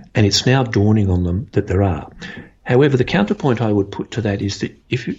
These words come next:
if ever you want to know whether the Australian dollar is going to do poorly against a currency, just ask me what country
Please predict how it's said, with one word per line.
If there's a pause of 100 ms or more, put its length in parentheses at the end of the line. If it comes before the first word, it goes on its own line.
if
ever
you
want
to
know
whether
the
Australian
dollar
is
going
to
do (520)
poorly
against
a
currency, (300)
just
ask
me
what
country